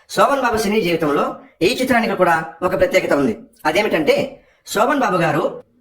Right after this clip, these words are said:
తండ్రి కొడుకులుగా ద్విపాత్ర అభినయం చేసిన మొట్టమొదటి చిత్రం ఇదే. ఈ చిత్రం బాక్సాఫీస్ వద్ద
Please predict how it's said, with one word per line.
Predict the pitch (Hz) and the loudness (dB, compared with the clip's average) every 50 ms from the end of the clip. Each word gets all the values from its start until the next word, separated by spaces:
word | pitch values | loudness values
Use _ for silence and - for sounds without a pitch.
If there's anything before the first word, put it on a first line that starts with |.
| _ _ _ _ - | _ _ _ _ 0
తండ్రి | 185 214 240 285 285 | 0 2 2 2 0
కొడుకులుగా | - 226 208 185 185 185 165 165 165 165 - - - - _ 139 | 0 -2 -2 -2 -2 0 0 0 -2 -4 -8 -12 -18 -20 _ -4
ద్విపాత్ర | 143 196 220 254 269 277 254 226 | -2 -2 0 0 -2 -2 -2 -2
అభినయం | 208 190 185 185 185 | -2 0 0 0 -2
చేసిన | 170 170 175 - 165 165 151 - - - - _ _ - | -2 -2 -4 -4 -2 -4 -4 -6 -8 -12 -20 _ _ -2
మొట్టమొదటి | 143 185 202 190 240 240 233 214 | 0 0 2 2 0 0 0 -2
చిత్రం | - - - - 190 175 | -2 -4 -2 0 2 2
ఇదే. | 165 151 147 - - - - - _ _ _ _ | 2 2 0 -2 -4 -10 -18 -20 _ _ _ _
ఈ | 160 190 196 220 | 0 2 2 2
చిత్రం | 208 240 226 165 110 - - - _ _ - | 0 2 0 -2 -4 -6 -8 -18 _ _ 0
బాక్సాఫీస్ | 165 208 214 - 240 208 202 185 175 | 0 0 2 0 -2 -2 0 -2 -2
వద్ద | 160 143 | -2 0